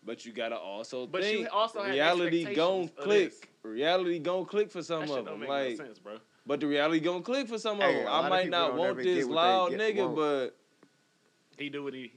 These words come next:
Speaker 2: he,
Speaker 1: he,
Speaker 2: he
Speaker 1: he,
Speaker 2: handle
Speaker 1: he,
Speaker 2: shit.
Speaker 1: he, he provides. He, he a man for real though.
Speaker 2: Yeah, I
Speaker 1: He do
Speaker 2: feel
Speaker 1: what he
Speaker 2: it.
Speaker 1: supposed to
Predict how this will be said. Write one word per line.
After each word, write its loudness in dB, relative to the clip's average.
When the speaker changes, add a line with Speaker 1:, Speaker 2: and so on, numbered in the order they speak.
Speaker 2:
he, -6
Speaker 1:
he, 2
Speaker 2:
he 2
Speaker 1:
he, 0
Speaker 2:
handle 2
Speaker 1:
he, 0
Speaker 2:
shit. -2
Speaker 1:
he, 2
he -2
provides. 2
He, -8
he 0
a 0
man 0
for -4
real 0
though. -4
Speaker 2:
Yeah, 4
I 6
Speaker 1:
He 4
do -6
Speaker 2:
feel 2
Speaker 1:
what 2
he -2
Speaker 2:
it. -4
Speaker 1:
supposed -4
to -6